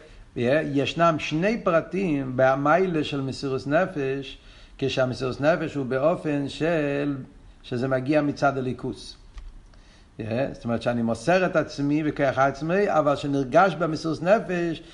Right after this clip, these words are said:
שזה מצד הליכוס ולא מצד הרצון שלי. אומר, שני עניינים בזה. יש בזה שני מעלות במסירות נפש הזאת. דבר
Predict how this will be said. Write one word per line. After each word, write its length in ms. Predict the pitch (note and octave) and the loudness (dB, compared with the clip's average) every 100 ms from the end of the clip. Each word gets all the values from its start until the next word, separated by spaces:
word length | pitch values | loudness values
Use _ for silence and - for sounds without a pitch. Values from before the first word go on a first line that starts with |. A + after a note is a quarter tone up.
| - | -14
שזה 280 | - D3 D#3 | -2 0 2
מצד 400 | D3+ D3+ F3 F3 | 0 4 4 4
הליכוס 540 | E3 D#3+ - A#3+ F#3+ C#3+ | 0 -2 0 2 2 2
ולא 220 | E3+ G3 | 2 2
מצד 320 | F#3 F#3 F3+ | 2 0 2
הרצון 380 | E3 D#3 D#3+ D3+ | 2 2 0 -2
שלי. 280 | C3+ B2 A2 - - - - - - - | -4 -6 -8 -12 -20 -20 -20 -20 -20 -12
אומר, 180 | G2 F#2 | -8 -6
שני 280 | - F#3 F#3+ | 0 4 4
עניינים 300 | C#3+ A2+ F#2 | 2 -4 -6
בזה. 180 | - - - - - - - | -8 -12 -18 -20 -20 -12 -2
יש 120 | C#3+ | 0
בזה 200 | E3 D#3 | 2 0
שני 400 | - D#3+ F#3+ A3+ | 0 2 2 4
מעלות 600 | G3 E3+ E3 F#3 G#3 D3 | 6 6 6 6 4 4
במסירות 480 | D#3+ D#3 D#3 D3+ C3 | 2 2 0 -2 0
נפש 300 | C3+ A#2 G2+ | -2 -2 -6
הזאת. 400 | G2 - - - - - - - - - - - - | -8 -10 -16 -20 -20 -20 -20 -20 -20 -20 -20 -8 4
דבר 240 | B2+ G#3+ | 8 8